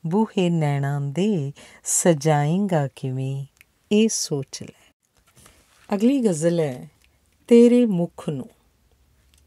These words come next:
ਕੁਝ ਪੁੱਛਿਆ ਕਰ, ਕੁਝ ਦੱਸਿਆ ਕਰ, ਬਸ ਰੂਹ ਦੇ ਨੇੜੇ ਵਸਿਆ ਕਰ।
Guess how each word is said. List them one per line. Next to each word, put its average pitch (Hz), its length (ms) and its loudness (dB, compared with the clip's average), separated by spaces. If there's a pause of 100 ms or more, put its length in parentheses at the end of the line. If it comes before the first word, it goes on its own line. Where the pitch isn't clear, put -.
(680)
ਕੁਝ 220 220 -2
ਪੁੱਛਿਆ 208 680 -4 (100)
ਕਰ, 143 340 -4 (640)
ਕੁਝ 262 260 -2
ਦੱਸਿਆ 208 680 0
ਕਰ, 165 440 -6 (640)
ਬਸ 190 420 -2
ਰੂਹ 214 280 -2
ਦੇ 233 260 4
ਨੇੜੇ 160 460 -2
ਵਸਿਆ 170 580 -2
ਕਰ। 160 380 -8